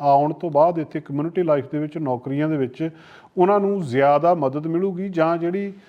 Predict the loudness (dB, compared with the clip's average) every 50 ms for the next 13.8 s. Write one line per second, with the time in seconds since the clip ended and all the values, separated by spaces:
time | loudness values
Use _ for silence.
0 | _ _ _ _ 0 2 2 2 2 2 2 4 4 4 4 4 2 2 4 2
1 | 0 0 -2 -6 -2 -2 -2 -2 -2 -4 -2 -2 -2 -2 0 -2 -2 0 0 -2
2 | -2 -2 -2 2 2 2 2 0 -2 -6 -6 -4 -2 -2 -4 -4 -4 0 2 4
3 | 6 6 4 2 0 -6 -14 -20 _ _ _ -2 -2 0 0 0 0 0 0 0
4 | 0 0 0 -2 -2 -2 2 2 4 4 4 2 2 2 2 2 0 -2 -6 -10
5 | -6 0 0 0 0 0 -4 -12 -20 -20 -20 _ _ _ -2 0 0 2 2 0
6 | -2 -2 -4 0 2 2 2 2 2 0 0 0 0 0 0 0 -2 -2 -2 -2
7 | -2 -2 -2 0 0 0 0 0 -2 -4 -4 -2 -2 -2 -2 -4 -6 -4 -2 -2
8 | -4 -4 -4 -4 -4 -2 -2 0 2 2 2 2 0 -4 -4 0 0 2 2 2
9 | 2 0 0 0 -2 -4 -4 -4 -4 -6 -4 -4 -4 -2 -2 -4 -4 -6 -6 -4
10 | -2 -2 -2 -4 -8 -16 _ _ -20 -20 -20 _ _ _ -6 -2 -2 -2 2 4
11 | 4 4 6 4 2 2 2 0 0 2 2 0 0 -2 -6 -10 -12 -4 0 2
12 | 4 6 6 4 4 4 2 0 -2 -6 -14 -20 _ -20 -20 _ _ _ _ _
13 | 0 2 4 4 6 4 4 4 4 4 4 4 2 2 0